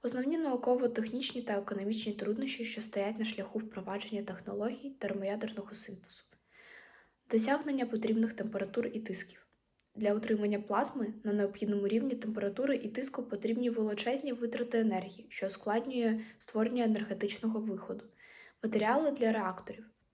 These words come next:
Необхідні нові матеріали здатні витримувати екстремальні температури та нейтронне опромінювання,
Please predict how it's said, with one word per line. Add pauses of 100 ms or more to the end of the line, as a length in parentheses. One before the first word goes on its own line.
(120)
Необхідні
нові
матеріали
здатні
витримувати
екстремальні
температури
та
нейтронне
опромінювання,